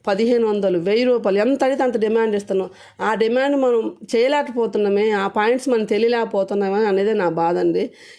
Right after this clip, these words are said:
ఇట్లా కోర్స్ జాయిన్ అయ్యి మీరు నేర్చుకుంటే మీరు కూడా మాస్టర్స్ అవ్వచ్చు. అందుకోసం నా తపనండి, అందుకోసం నన్ను అర్థం చేసుకోండి. నేనేదో కలకత్తా వాళ్ళ తరపున మనిషిని కాదు. మనం అలా తయారు కావాలన్నదే నా ఒపీనియన్. నాకు ఫోన్ చేసి మరీ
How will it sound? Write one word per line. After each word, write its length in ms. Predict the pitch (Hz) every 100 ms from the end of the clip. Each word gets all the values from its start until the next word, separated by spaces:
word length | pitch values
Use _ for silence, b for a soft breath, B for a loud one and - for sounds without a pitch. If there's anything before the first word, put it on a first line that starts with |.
| B
ఇట్లా 180 | 202 240
కోర్స్ 400 | 240 247 262 277
జాయిన్ 280 | 262 240 233
అయ్యి 120 | 226
మీరు 120 | 214
నేర్చుకుంటే 400 | 196 202 226 220
మీరు 200 | 208 214
కూడా 140 | 233
మాస్టర్స్ 500 | 220 180 190 208 -
అవ్వచ్చు. 560 | 175 175 175 - 214 285 - b b b 175
అందుకోసం 480 | 202 214 208 226
నా 100 | 208
తపనండి, 520 | 180 175 185 180 180 196
అందుకోసం 400 | 175 190 202 196
నన్ను 200 | 180 175
అర్థం 300 | 175 202 196
చేసుకోండి. 320 | 190 196 190
నేనేదో 320 | 185 185 208
కలకత్తా 460 | - 185 208 202 208
వాళ్ళ 140 | 190
తరపున 340 | 185 185 185
మనిషిని 440 | 208 190 196 202 180
కాదు. 500 | 170 165 185 170 - b b b _
మనం 260 | 175 185 226
అలా 180 | 226 214 220
తయారు 420 | 214 196 220 226
కావాలన్నదే 600 | 226 196 202 202 196 202
నా 160 | 226 202
ఒపీనియన్. 400 | 175 175 180 175
నాకు 160 | 175 175
ఫోన్ 240 | 214 226 233
చేసి 220 | 220 220
మరీ 240 | 196 202